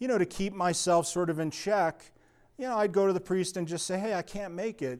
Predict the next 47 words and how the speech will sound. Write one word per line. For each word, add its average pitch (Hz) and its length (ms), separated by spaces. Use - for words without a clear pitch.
you 151 120
know, 135 140
can 151 160
you 151 100
dispense 208 520
me?" 107 200
And 127 120
of 135 120
course, 156 500
you 233 80
know, 180 80
I'm 147 160
gonna 147 160
say 123 200
something 120 420
like, 110 440
"Well, 127 520
w-, 143 320
you 202 140
know, 113 260
I 208 100
might 147 220
ask, 151 600
'Where 147 220
are - 20
you 160 80
gonna 160 180
be?'" 139 360
"In 131 80
the 131 60
middle 135 260
of 127 60
Montana." 127 680
"You're 127 220
dispensed." 95 580
<laughs> - 600
I 147 60
once 175 200
got, 180 500
<laughs> - 120
once 170 220
got 175 140
a 160 40
text 180 320
from 160 140
a 127 60
parishioner, 143 720